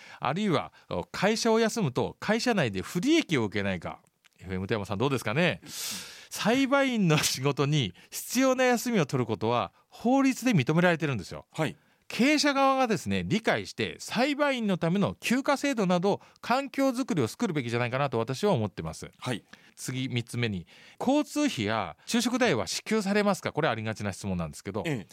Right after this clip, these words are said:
Speaker 2: え。
Speaker 1: 実際日当や交通費はなんと支払われます。
Speaker 2: はい。
Speaker 1: 必要に応じて宿泊料も支払える場合があるんですよ。
Speaker 2: ええ。
Speaker 1: で、裁判員候補者は一日あたり八千円以内の裁判員および、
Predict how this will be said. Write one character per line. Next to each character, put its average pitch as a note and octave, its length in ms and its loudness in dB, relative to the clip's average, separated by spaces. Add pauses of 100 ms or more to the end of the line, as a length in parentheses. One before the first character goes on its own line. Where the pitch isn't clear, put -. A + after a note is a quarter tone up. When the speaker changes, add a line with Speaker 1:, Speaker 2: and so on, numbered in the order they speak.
(460)
Speaker 2:
え。 C#3+ 60 0
Speaker 1:
実 B2 160 0
際 G3 260 0
日 A#2 220 -4 (120)
当 F#3+ 160 4
や F3+ 180 2
交 E3+ 200 0
通 E3 140 -4
費 A#2 140 -2
は F2 80 0
な E3 100 2
ん E3 40 0
と G#2+ 80 -8
支 - 120 -4
払 C#3 140 2
わ C3 100 4
れ A#2+ 80 -2
ま F#2+ 140 -2
す。 - 180 -16
Speaker 2:
は D3 100 -6
い。 - 100 -8 (240)
Speaker 1:
必 - 260 -4
要 C#4 220 4
に C4 140 -2
応 A#3+ 180 4
じ G3+ 100 -12
て G#2+ 160 0
宿 - 320 0
泊 C4+ 240 0
料 G3 160 4
も F3+ 100 2
支 D#3+ 140 0
払 D#3 160 4
え D3+ 80 4
る C3+ 80 2
場 A2+ 160 0
合 A#2 100 -2
が D3 280 0
あ A#2 60 -2
る G#2 100 -6
ん E2+ 40 -10
で D#2+ 60 -12
す - 100 -16
よ。 - 100 -16
Speaker 2:
え B2 360 0
え。 E2 40 -16 (260)
Speaker 1:
で、 E3+ 160 0
裁 C4 340 0
判 C#4 200 0
員 C4+ 100 -10
候 C4+ 160 0
補 C4+ 100 2
者 A#2+ 140 -2
は B2 280 -2
一 C3+ 280 -6
日 B3 240 -4
あ A#3 60 0
た F3 140 -2
り B2 260 -4 (100)
八 C#3 180 -4
千 A3 220 -2
円 A#3 80 -2
以 A3+ 40 -2
内 D3+ 180 0
の D3 120 -2
裁 C3+ 240 0
判 C3 300 -2
員 G2 100 -6
お D3+ 180 -4
よ E3 140 2
び、 A2 240 -4